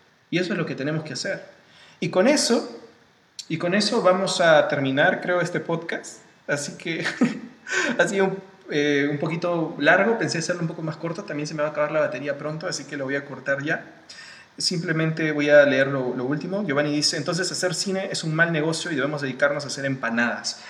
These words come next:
Probablemente s-, te va a ir mucho mejor haciendo empanadas que haciendo cine. Por eso, cualquier persona que se dedique al cine, realmente,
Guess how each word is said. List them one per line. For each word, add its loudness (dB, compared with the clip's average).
Probablemente 4
s-, -4
te 0
va 6
a 4
ir 2
mucho -2
mejor -4
haciendo -6
empanadas -4
que -14
haciendo -6
cine. -10
Por 2
eso, 0
cualquier -2
persona -4
que -8
se -6
dedique -6
al -6
cine, -2
realmente, -6